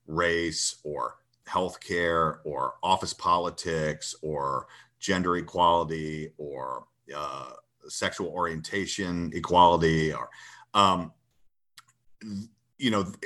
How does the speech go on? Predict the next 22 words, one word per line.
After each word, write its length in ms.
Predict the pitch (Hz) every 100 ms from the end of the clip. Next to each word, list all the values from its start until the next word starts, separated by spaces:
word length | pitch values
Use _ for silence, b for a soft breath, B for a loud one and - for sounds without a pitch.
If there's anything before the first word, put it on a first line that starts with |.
| -
it 120 | - 143
was 160 | 135
sort 160 | - 156
of 140 | - -
poking 320 | 123 113 95
at 80 | -
that. 240 | 76 B B _ _ -
I 80 | 135
think 280 | 135 170 160
The 120 | 151
Office 440 | 123 123 123 107 95
now 760 | 95 95 98 104 113 135 151 - _ _ _ _ _ _
would 180 | 107 104
have 260 | - 95 95
a 40 |
lot 520 | 87 82 87 92 92
of 160 | 90 82
fun 800 | - - - 92 87 85 82 - _ -
with, 300 | 82 80 - - _ _ -
uh, 280 | 82 80 82
woke 420 | 82 101 135 -
people 380 | 95 78 78 78